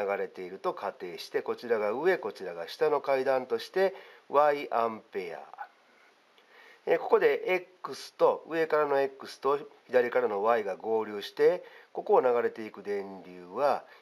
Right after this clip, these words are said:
左向きにXプラスYアンペアと仮定します。えー、この向きについては、反対向きに置いてしまっても答えが教えてくれますから、気にしなくて結構です。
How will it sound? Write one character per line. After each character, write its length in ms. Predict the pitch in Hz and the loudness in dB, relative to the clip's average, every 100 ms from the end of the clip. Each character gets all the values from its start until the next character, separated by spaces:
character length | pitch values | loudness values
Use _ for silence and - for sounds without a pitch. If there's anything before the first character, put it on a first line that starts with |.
| _ | _
左 420 | 143 139 135 139 | 0 2 2 -2
向 180 | 139 135 | -6 -8
き 140 | 135 | -8
に 260 | 156 196 196 - _ - | -4 -4 -4 -12 _ -4
X 540 | 185 196 - 139 - | -4 -4 -8 -12 -12
プ 160 | - 127 | -6 0
ラ 160 | 117 | 0
ス 200 | 101 - | -2 -10
Y 460 | 151 110 107 104 101 | -2 2 2 0 -6
ア 160 | 104 98 | -4 -4
ン 160 | 92 90 - | -4 -14 -16
ペ 240 | 87 80 | -14 -14
ア 600 | - - _ _ - _ | -18 -20 _ _ -20 _
と 120 | 233 | 0
仮 180 | - 113 | 0 -6
定 160 | 95 80 | -6 -10
し 120 | 78 | -14
ま 120 | - | -18
す。 140 | - _ _ - _ | -20 _ _ -20 _
え 60 | 165 | -4
ー、 20 | |
こ 160 | - 254 | 2 4
の 100 | 240 | 4
向 140 | 233 | 2
き 140 | 170 | -4
に 140 | 240 220 | -4 -4
つ 200 | - 127 | -4 -6
い 100 | 104 | -4
て 140 | 107 | 0
は、 200 | 117 135 - | 4 4 2
反 180 | 175 185 | 0 2
対 180 | 196 | 0
向 100 | 190 | 0
き 100 | 190 | -2
に 80 | 185 | 2
置 120 | 185 | 2
い 20 | 185 | 2
て 100 | 185 | -2
し 100 | 190 | 0
ま 100 | 160 | 0
っ 100 | - | 2
て 100 | 208 | 2
も 180 | 196 127 | 4 2
答 320 | - 143 165 | 0 2 4
え 40 | |
が 100 | 147 | 6
教 120 | 135 123 - | 4 4 0
え 80 | 131 | -4
て 140 | 127 | -4
く 100 | - | -4
れ 100 | 123 | -4
ま 120 | 117 | -2
す 100 | 113 | -4
か 120 | - 92 | -4 0
ら、 280 | 104 131 - - - _ | 2 2 0 -20 -20 _
気 100 | 175 | -4
に 100 | 170 | -2
し 80 | 165 | 4
な 120 | 156 | 2
く 80 | - | 2
て 100 | 104 | -6
結 220 | 104 92 | -6 -8
構 140 | - | -6
で 140 | 85 - | -8 -8
す。 200 | - - | -16 -20